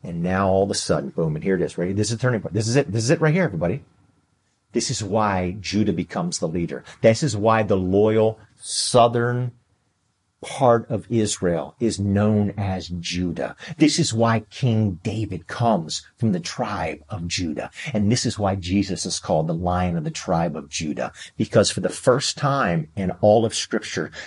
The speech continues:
somebody publicly confesses to unrighteousness. It's right here in Genesis thirty-eight. He says, "She is more righteous than I." This has never happened before. It's the first time.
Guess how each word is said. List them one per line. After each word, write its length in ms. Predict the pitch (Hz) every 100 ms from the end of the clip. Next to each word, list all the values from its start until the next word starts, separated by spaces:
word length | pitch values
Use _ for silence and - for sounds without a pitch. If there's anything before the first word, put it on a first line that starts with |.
| -
somebody 1160 | - - - 135 131 135 135 110 117 107 104 101 -
publicly 680 | - 117 117 139 139 139 131
confesses 840 | - - - - 101 101 104 87
to 180 | - -
unrighteousness. 840 | 104 90 90 78 78 - - - - - -
It's 280 | 151 156 -
right 400 | 110 104 113 110
here 300 | - 135 110
in 180 | 92 92
Genesis 440 | 82 90 85 95
thirty-eight. 420 | - 95 82 80 73
He 100 | 95
says, 220 | 98 - _ _
"She 360 | - - 131 117
is 100 | 98
more 240 | 98 87
righteous 520 | 82 85 101 104 - -
than 200 | - -
I." 260 | 87 82 80
This 160 | 98
has 160 | 107 92
never 320 | 101 101 104
happened 300 | - 87 87
before. 180 | 82 80
It's 140 | -
the 80 | -
first 360 | - - - -
time. 300 | - 131